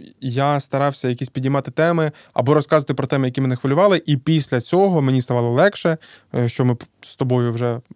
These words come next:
там частково проговорили. Е, ось, тому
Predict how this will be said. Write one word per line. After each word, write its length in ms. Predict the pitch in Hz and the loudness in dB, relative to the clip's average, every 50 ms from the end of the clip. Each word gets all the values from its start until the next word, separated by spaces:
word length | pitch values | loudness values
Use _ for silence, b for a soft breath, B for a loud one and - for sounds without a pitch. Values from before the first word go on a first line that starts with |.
| - - | -16 -10
там 120 | - - 123 | -8 -6 -6
частково 320 | - 135 - - 135 127 | -6 -4 -2 -2 -2 0
проговорили. 600 | 120 - 135 123 127 127 131 127 123 120 120 117 120 B B B B B B B B B B B B B - | 0 0 0 0 2 2 2 2 0 0 -2 -4 -6 B B B B B B B B B B B B B -6
Е, 760 | - 131 131 131 131 131 131 131 131 131 131 131 131 131 127 - | -2 0 2 2 2 2 2 2 2 2 2 2 0 0 -2 0
ось, 300 | - 151 143 123 - - _ _ | 0 2 2 0 -2 -6 _ _
тому 500 | - 147 147 170 196 226 240 240 226 202 | 0 2 2 4 4 4 2 2 -2 -4